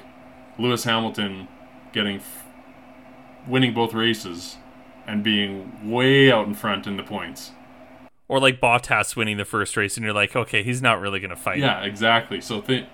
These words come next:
Speaker 1: like, things like that where then Max kind of just sits back. But this was big for me because this is the first time that Max has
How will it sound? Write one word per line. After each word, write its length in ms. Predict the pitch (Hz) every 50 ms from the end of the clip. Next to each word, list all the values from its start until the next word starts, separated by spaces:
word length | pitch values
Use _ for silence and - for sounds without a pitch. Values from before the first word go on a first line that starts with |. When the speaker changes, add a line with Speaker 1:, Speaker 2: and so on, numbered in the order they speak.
| - -
Speaker 1:
like, 200 | 110 104 104 -
things 240 | 135 139 135 131
like 160 | 127 110 - 113
that 260 | 113 113 117 120 110
where 100 | 110 107
then 220 | 107 107 104 101
Max 340 | 107 110 110 110 107 - -
kind 240 | - - 110 104 98
of 120 | 90 92
just 280 | 95 98 - - - - - - - - - - - - - - - - - -
sits 280 | - - 117 107 107 -
back. 480 | - 110 107 101 101 101 101 - -
But 140 | - 98 - - - - - - - -
this 220 | - 143 151 - 160
was 360 | 139 113 104 - - - - - - - - - - - 120 113
big 180 | 127 127 -
for 160 | - - 117 107
me 240 | 110 117 123 123
because 380 | 113 110 107 104 110 104 101 101
this 180 | 104 104 104 107
is 80 | 98
the 80 | 104 101
first 300 | - 120 120 113 - -
time 260 | 117 107 107 107 104
that 160 | 104 98 - 104
Max 680 | 107 110 110 110 113 110 - - - - - - - -
has 560 | - 104 104 101 104 101 98 - - - -